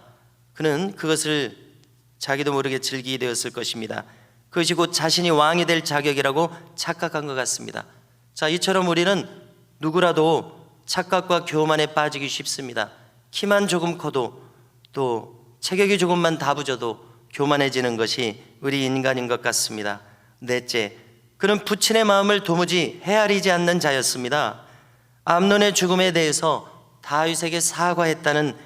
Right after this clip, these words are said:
기록이 없습니다. 또 오 년 만에, 무려 오 년 만에 부친을 아련했을 때도 오늘 본문 마지막 절을 보십시오. 그는 사죄하지 않았습니다.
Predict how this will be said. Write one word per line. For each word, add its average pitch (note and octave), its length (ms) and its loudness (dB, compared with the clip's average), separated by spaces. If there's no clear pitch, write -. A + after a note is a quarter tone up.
기록이 C3+ 360 -2
없습니다. G#2 560 -4
또 C#3+ 340 0
오 A3+ 80 4
년 A3+ 160 4
만에, C#3 380 0
무려 A#2 400 -4
오 E3 160 4
년 G3+ 180 4
만에 G3 260 4
부친을 F#3 640 -2
아련했을 F3+ 600 0
때도 A#2+ 380 -2
오늘 E3 180 0
본문 E3+ 320 2
마지막 D3 400 0
절을 C3 200 0
보십시오. D3+ 500 -2
그는 C#3+ 220 -6
사죄하지 D3+ 920 0
않았습니다. A#2 720 -2